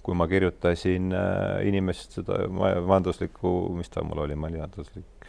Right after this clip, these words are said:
inimene, poliitiline loom, jah. Et noh, see oli viimane aeg, kus ma nagu suure, ja noh, siis mul saigi see läbi kirjutatud ja, ja huvid nihkusid mujal, aga,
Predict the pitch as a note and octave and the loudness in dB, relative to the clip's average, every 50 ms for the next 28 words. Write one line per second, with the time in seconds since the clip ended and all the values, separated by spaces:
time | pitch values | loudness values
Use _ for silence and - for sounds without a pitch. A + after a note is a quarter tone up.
0 | - - - - - - F2 E2+ D#2+ D#2 D#2 - - - - - D#2+ E2 E2 - | -20 -20 -20 -16 -12 -10 -8 -8 -8 -8 -8 -10 -10 -8 -6 -4 -4 -4 -4 -4
1 | - D#2 D#2 F#2+ F#2+ D#2+ C2+ - - D#2 E2 F2 - - - - - - - - | -6 -6 -4 -2 -2 -4 -4 -4 -6 -6 -8 -10 -12 -16 -20 -20 -20 -20 -20 -20
2 | - - - - - - - - - - - G#2 G2 - G#2 G2 - C3+ A#2 G2+ | -20 -20 -20 -20 -20 -20 -20 -20 -14 -8 -6 -4 0 0 4 8 12 12 12 12
3 | F#2+ G#2 G#2 F#2 F#2 F2+ F2+ E2 - - F2 - E2+ E2 D#2 F2 D#2+ D#2+ D#2+ - | 12 10 10 10 12 10 10 8 6 4 -2 -2 -2 -2 0 -2 -2 -2 -2 -6
4 | - - - - - - - - - - - G2 G2 F#2 E2 D#2+ D#2+ D#2 C#2+ C#2+ | -10 -18 -20 -20 -20 -20 -20 -20 -16 -4 0 2 4 4 4 4 2 0 0 0
5 | E2+ F2+ F2+ F#2+ - - G#2+ - - G2+ G2 G2 F#2+ - - - - - - - | 2 2 0 0 -2 -4 -6 -6 -6 -8 -6 -6 -8 -10 -12 -16 -20 -20 -20 -20
6 | - - - - G2 F#2+ E2+ E2 D#2 G#2+ G2 F#2+ - F#2+ E2 F2 E2 E2 D#2 - | -20 -8 -4 -2 -2 -2 -2 -2 -2 0 0 0 -2 -2 -2 0 -2 -2 -4 -6
7 | - - - - - D#2 E2+ - E2 F2+ - - - - - - - - - - | -8 -12 -10 -8 -8 -8 -6 -6 -8 -8 -10 -14 -20 -20 -20 -20 -20 -20 -20 -20
8 | - - - - - - - - - - - - - - - - - - - - | -20 -20 -20 -20 -20 -20 -20 -20 -20 -20 -20 -20 -20 -20 -20 -20 -20 -20 -10 -2
9 | - A#2 A#2 A#2+ A#2 A2+ G#2 - A#2 A#2 - - A2 G#2 A#2 A2 G2+ B2+ C#3+ E3 | 2 4 6 8 8 8 8 6 4 4 4 2 0 2 2 2 2 4 6 8
10 | D#3 C3 A#2 A2+ A2+ A2+ A2+ A#2 A2 | 10 10 10 12 12 10 10 8 6